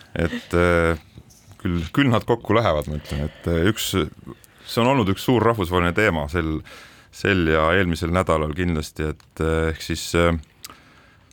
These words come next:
äh, sotsiaalmeedia suure ja olulise platvormi Twitteri tulevik, et nimelt on, on siis, äh,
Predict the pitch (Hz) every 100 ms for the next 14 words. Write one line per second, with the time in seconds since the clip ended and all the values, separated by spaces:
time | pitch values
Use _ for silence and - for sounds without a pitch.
0 | _ _ _ - 80 80 87 113 104 87
1 | 87 78 - 87 87 85 85 - _ -
2 | 85 90 85 87 90 87 82 80 98 -
3 | 90 82 85 85 107 - 85 113 113 80
4 | 78 - 78 - 85 85 78 - 85 82
5 | 82 82 73 85 80 82 - - 82